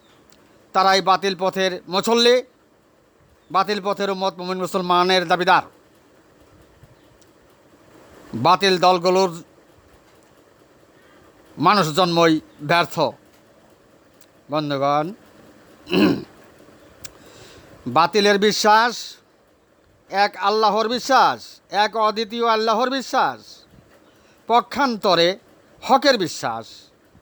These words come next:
হকের বিশ্বাস, হক পথের বিশ্বাস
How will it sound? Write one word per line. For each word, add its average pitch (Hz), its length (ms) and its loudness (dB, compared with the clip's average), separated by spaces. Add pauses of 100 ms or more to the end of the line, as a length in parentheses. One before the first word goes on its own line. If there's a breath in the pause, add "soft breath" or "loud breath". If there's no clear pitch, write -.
(1080)
হকের 220 360 0
বিশ্বাস, 233 680 0 (320)
হক 214 260 0
পথের 226 260 -4
বিশ্বাস 233 600 0